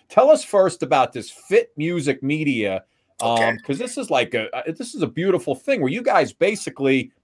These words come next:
Speaker 1: you got this, this music that just jacks people up and gets them going, right?
Speaker 2: Exactly. So the, the, the thing behind it is, is that, you know, I've been doing this, uh, for a long time, over thirty years.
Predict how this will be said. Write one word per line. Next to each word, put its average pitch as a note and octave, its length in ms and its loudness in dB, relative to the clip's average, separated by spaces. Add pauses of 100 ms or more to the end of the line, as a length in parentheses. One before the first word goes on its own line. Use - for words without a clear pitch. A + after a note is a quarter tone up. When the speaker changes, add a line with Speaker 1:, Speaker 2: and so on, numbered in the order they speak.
Speaker 1:
you C#3+ 100 -2
got G#3+ 260 2
this, D3 180 -2
this - 260 -2
music E3 460 -2
that B2 140 -2
just C3 200 -4
jacks D#3 380 -2
people D#3+ 400 -2
up C4 160 -4
and C3+ 100 -6
gets D3+ 160 0
them C#3 140 -10
going, A3 360 0
right? C3+ 380 -4 (180)
Speaker 2:
Exactly. B2+ 580 0
So D3 280 0 (300)
the, C#3+ 240 -2 (100)
the, C#3 260 -4
the C3+ 100 -6
thing A#3 220 -4
behind F#3 440 0
it G#2+ 100 0
is, G2+ 240 -2
is G2 120 -8
that, A2 200 4 (340)
you C3+ 120 0
know, B2+ 80 4
I've E3+ 160 6
been D#3+ 160 -2
doing D3 220 0
this, B2+ 380 0 (300)
uh, G#2 260 2
for B2 220 6
a A2+ 40 6
long A#2+ 260 6
time, G#2 260 -4
over A#2 180 -4
thirty A#2+ 280 0
years. - 420 -8